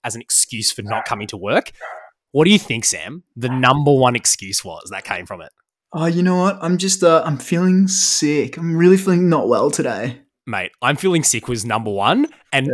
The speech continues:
Speaker 2: Yeah.
Speaker 1: was hila-, well, <laughs> hilarious, but in a bad way. Thirty-one percent
Speaker 2: Man, it's
Speaker 1: of them had actually said that they had one of their, like, people passed away, someone close to them,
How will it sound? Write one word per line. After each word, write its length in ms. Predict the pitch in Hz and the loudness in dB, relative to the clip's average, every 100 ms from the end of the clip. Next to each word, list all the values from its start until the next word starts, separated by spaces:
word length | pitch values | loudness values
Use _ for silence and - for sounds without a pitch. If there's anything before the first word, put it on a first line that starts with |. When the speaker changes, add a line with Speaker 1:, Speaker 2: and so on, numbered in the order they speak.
| - | -2
Speaker 2:
Yeah. 60 | 147 | -2
Speaker 1:
was 120 | 127 | -4
hila-, 480 | - 139 135 135 131 | -4 -4 -2 -4 -4
well, 140 | 143 - | -4 -4
<laughs> 220 | 127 - | -6 -6
hilarious, 460 | 151 185 220 202 - | -2 2 2 2 0
but 120 | 139 | -4
in 120 | 120 | -4
a 20 | |
bad 240 | 107 113 113 | 0 0 0
way. 240 | 104 98 - - _ | -4 -6 -10 -20 _
Thirty-one 420 | - 202 - 240 - | 2 4 4 2 4
percent 180 | 123 | 2
Speaker 2:
Man, 100 | 123 | 4
it's 40 | 151 | 2
Speaker 1:
of 60 | |
them 200 | 165 294 311 _ | 2 0 -2 _
had 140 | 135 - | -4 -2
actually 360 | 120 - 139 117 | -4 -4 -6 -2
said 420 | - 110 104 120 - | 0 0 -4 -8 -6
that 200 | 117 117 | -4 -2
they 100 | 113 | -2
had 280 | 110 107 - _ | 0 -2 -4 _
one 140 | 120 117 | -8 -6
of 40 | |
their, 160 | 107 101 - | -6 -10 -14
like, 160 | 117 104 | -16 -16
people 280 | - 98 98 | -16 -16 -12
passed 280 | 104 92 101 | -10 -8 -10
away, 220 | 87 82 - | -12 -12 -8
someone 260 | 117 104 | -8 -6
close 340 | - 98 101 - | -8 -6 -2 -2
to 60 | |
them, 180 | 90 82 | -4 -14